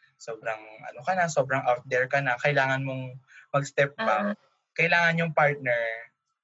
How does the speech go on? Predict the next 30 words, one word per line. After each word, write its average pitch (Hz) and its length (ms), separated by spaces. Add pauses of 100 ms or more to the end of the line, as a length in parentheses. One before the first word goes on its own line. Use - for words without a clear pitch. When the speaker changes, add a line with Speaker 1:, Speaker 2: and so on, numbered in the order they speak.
(180)
Speaker 1:
kaya 151 240
niyang 156 260
i-, 143 160
ano, 120 300
kaya 143 240
niyang 147 260
i-, 127 460 (420)
i-maniubre, 143 1160
maniubra, 131 640
ano 117 180
daw? 107 160 (640)
Kaya 165 240
niyang 175 240
i-, 160 380
kon-, 151 280 (120)
i-mandohan, 135 1120 (240)
di 117 80
ba? 104 240
Na 117 80
parang, 120 400
"Oops, 190 560
parang 113 240 (240)
kalma 120 260
ka 165 140
lang, 156 320
chill 135 180
ka 131 140
lang," 127 160
ganyan. 110 380 (760)
Speaker 2:
Mm-mm. 202 320